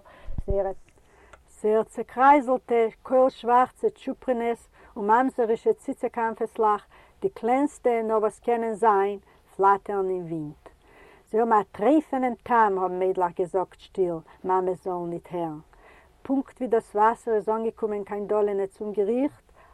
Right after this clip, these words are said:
אזוי איז עס אוועק פון שטעטל און געריכט. אין איינעם א פרימארגן, ווען יידן האבן זיך אויפגעכאפט פון זייערע שלעכטע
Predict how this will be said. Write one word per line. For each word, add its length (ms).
אזוי 360
איז 140
עס 140
אוועק 460
פון 140
שטעטל 460
און 340
געריכט. 640
אין 180
איינעם 340
א 80
פרימארגן, 680
ווען 220
יידן 220
האבן 160
זיך 200
אויפגעכאפט 640
פון 140
זייערע 320
שלעכטע 520